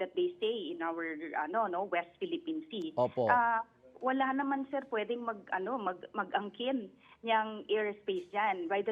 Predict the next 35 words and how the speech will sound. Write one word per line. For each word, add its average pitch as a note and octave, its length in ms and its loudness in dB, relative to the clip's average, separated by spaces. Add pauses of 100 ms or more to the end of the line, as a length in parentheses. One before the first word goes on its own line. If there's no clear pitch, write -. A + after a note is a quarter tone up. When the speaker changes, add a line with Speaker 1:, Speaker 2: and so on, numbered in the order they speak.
Speaker 1:
Chicago G#3 400 0
Convention, F3+ 800 -2
that G#3 160 2
is C4 160 -8
freedom A3 400 0
of G#3+ 160 -2
overflight. E3+ 720 0 (240)
Speaker 2:
Mm-mm. C#3 400 0
Speaker 1:
So, G#3+ 480 2
ah, G#3 320 2
nobody A#3+ 480 -2
can G#3 240 -6
claim G3+ 400 0
that E3 160 -2
the F#3 160 -2
airspace F#3+ 800 0
na D#3+ 480 -2
kahit F3+ 400 0
saan E3 320 -2
dyan, D3 320 -4
sir, E3+ 160 -4
no? D3+ 240 -10 (400)
And, B3 160 8
Speaker 2:
Opo. A3+ 80 8
Speaker 1:
ah, G3+ 80 6
this B3+ 160 0
is, B3+ 160 -4 (480)
ano, G#3+ 480 4
clearly, A#3+ 640 0
ah, F#3 160 2
one G#3+ 320 2
of F#3 80 -8
their G3 160 4
illegal, G3+ 480 0
coercive, F3+ 640 0